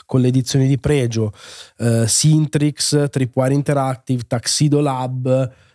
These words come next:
eh, cioè un sacco di, eh, cose diverse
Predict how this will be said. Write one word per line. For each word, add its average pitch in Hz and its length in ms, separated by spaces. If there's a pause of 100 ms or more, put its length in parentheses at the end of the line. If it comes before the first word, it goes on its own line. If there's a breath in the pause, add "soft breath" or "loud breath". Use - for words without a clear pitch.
(100)
eh, 123 160
cioè 120 280
un 143 180
sacco 175 560
di, 151 300
eh, 123 280
cose 151 320
diverse 180 920